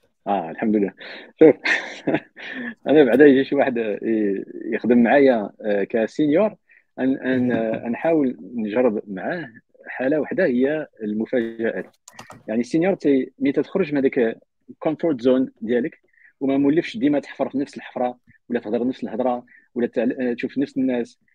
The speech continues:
ولا، آه، تشرب، ولا تخدم في نفس البلاصه. كيفاش تتعامل؟ واش تلقى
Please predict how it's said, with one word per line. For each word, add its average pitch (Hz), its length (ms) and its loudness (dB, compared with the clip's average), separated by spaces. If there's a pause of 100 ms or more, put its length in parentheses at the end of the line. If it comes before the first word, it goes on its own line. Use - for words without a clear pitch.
(140)
ولا، 123 400 0 (400)
آه، - 20 -4
تشرب، 117 320 -4 (100)
ولا 131 280 -2 (120)
تخدم 123 240 -2
في - 120 -6
نفس - 140 -6
البلاصه. 127 460 -4 (560)
كيفاش 180 380 0
تتعامل؟ 113 480 -8
واش 123 160 -2
تلقى 143 580 0